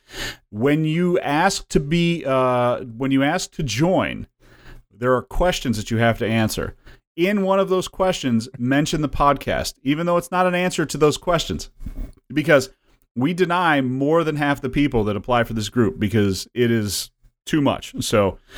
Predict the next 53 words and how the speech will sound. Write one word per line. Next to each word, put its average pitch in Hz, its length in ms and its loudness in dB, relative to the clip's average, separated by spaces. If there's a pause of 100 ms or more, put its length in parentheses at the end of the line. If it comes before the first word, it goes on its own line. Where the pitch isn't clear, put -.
(280)
if 120 140 0
you 123 80 2
don't 147 260 2
say 165 240 2
that 147 180 -2
you 131 120 0
listen 143 260 0
to 147 220 0
us 135 100 -2
on 123 120 2
the 117 60 0
podcast, 175 800 -2
um, 110 360 2
and 113 320 0
as 110 200 2
a 113 60 -2
response 131 340 -2
to 131 80 -8
those 127 100 0
questions, 139 400 0
you're 123 360 0
not 156 320 -2
getting 139 260 0
in 139 180 2
more 127 200 0
than 117 120 2
likely 120 380 0
because 110 300 -4
most 113 400 0
of 113 100 -4
you 117 160 2
aren't 107 220 0
that 104 160 2
interesting 104 440 0
when 92 100 2
we 95 100 2
go 98 100 2
through 95 200 0
your 92 100 2
Facebook 92 400 -2
stuff. - 260 0 (460)
So - 320 4 (320)
just 107 120 -2
so 123 80 2
you 107 120 4
know. 78 180 -4 (720)
So 123 100 -4
make 120 200 2
sure 135 180 2
that 117 140 -2
you 113 100 2
say, 117 300 0
"Hey, 147 460 0